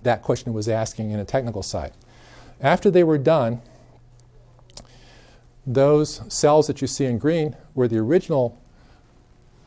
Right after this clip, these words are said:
nist categories. The ones in blue are how they equate to the cybersecurity questions. Okay, this is the top half, and then this is the bottom half of that list.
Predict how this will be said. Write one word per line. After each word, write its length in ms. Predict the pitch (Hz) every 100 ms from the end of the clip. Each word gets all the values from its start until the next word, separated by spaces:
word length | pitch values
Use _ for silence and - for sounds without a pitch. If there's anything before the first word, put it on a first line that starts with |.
| _ _ _ - - - _ _ - _ - _ _ - _ _ _ _ _ _ _ _ _ - _ _ _ _ _ _ _
nist 320 | 139 151 -
categories. 640 | - 131 107 92 101 143 - _ - _ _
The 100 | 117
ones 260 | 113 127 113
in 140 | 107
blue 380 | 107 156 170 135
are 140 | 113
how 200 | 107 123
they 140 | 123 117
equate 480 | 107 - 120 117 -
to 400 | - 110 107 107 _ _ _ _ _ _ _ _ _ _ _ _ _ _ _ _ _ _ _
the 80 | 110
cybersecurity 680 | - 120 117 - - 139 110
questions. 640 | - 82 - 131 165 - _ _
Okay, 360 | 107 - 95 95
this 200 | 110 120
is 80 | 123
the 60 | 113
top 340 | - 117 -
half, 320 | 110 95 - - _ _ _ - _ - - -
and 100 | 107
then 100 | 110
this 160 | -
is 40 | 110
the 60 |
bottom 280 | 104 107 107
half 220 | 107 95
of 60 | 98
that 160 | 87
list. 400 | 104 104 92 -